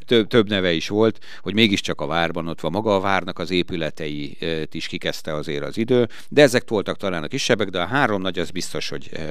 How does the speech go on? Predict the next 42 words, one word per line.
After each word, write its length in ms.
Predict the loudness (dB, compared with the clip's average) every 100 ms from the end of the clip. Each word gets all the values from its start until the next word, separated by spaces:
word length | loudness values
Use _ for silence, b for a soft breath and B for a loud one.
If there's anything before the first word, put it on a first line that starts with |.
| -6
ez 200 | -6 -6
volt. 200 | -8 -8 B B B B
Ez-, 260 | -2 2
ezt 340 | 0 0 -2 -2
mi 100 | -2
tudtuk. 480 | -2 -4 -6 -8 -8 -8 -2
Ezeket, 460 | 0 2 0 0
amiket 380 | 0 0 0 -2
én 100 | -4
felsoroltam 600 | -4 -4 -2 -2 -2 -2
az 120 | -2 0
első 300 | 0 0 -2
háromba, 580 | 0 0 0 -2 -2 -4 B B B B
a 200 | -6 -4 -6 -8
vasútállomás, 920 | -4 2 4 4 4 2 2 -2 -4 0
gyerekkórház 800 | 2 2 -2 -4 -6 -4 -4 0
és 160 | 6
a 60 | 8
bútorgyár 500 | 8 8 6 6 2
területe, 540 | 0 0 0 0 -4 -4
ez 140 | 0
egyik 260 | 2 2 0
sem 180 | -4 -2
az 100 | -2
önkormányzatnak 680 | -2 -4 -6 -6 -4 -4
a 40 | -6
tulajdona. 540 | -6 -6 -6 -6 -8 -8 -8 -8 -10 -4
A 60 | 4
mi 120 | 8
kompetenciánkon 1160 | 8 6 4 2 2 0 2 4 4 0 -2 -2
kívül 380 | 2 2 2 -2
esik. 240 | -4 -2
Nem 140 | 0
mi 120 | 0 0
vagyunk 300 | -2 -4 -6
a 40 |
tulajdonosok, 680 | 0 2 2 2 -2 -4 -4
nem 140 | -6
mi 80 | -6
vagyunk 360 | -4 -2 -4 -4
a 60 |
fenntartók. 640 | -6 -6 -4 -6 -6 -8